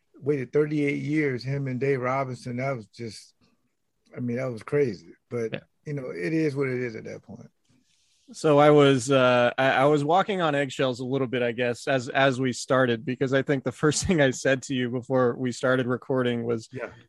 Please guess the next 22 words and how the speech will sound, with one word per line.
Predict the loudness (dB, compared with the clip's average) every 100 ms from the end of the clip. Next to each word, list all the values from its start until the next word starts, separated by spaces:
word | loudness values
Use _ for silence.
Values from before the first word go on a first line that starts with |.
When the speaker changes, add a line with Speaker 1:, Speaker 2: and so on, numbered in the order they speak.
| -4
Speaker 3:
that | 2
I | 4
wanted | 6 6
to | 4
ask | 4 2 0
you | 0
about | 2 2 0
the |
catch | -2 -2 -4 -4
too, | -2 0 0 -2
or | 0
the, | -2 -2
the, | -4 -4
you | -2
know, | 0
the | -2
Terrell | 0 2 4 4
Owens | 2 -2 -4
catch | -2 -2 -2
against | -4 -4
the | -4
Packers. | 0 0 0 -4 -6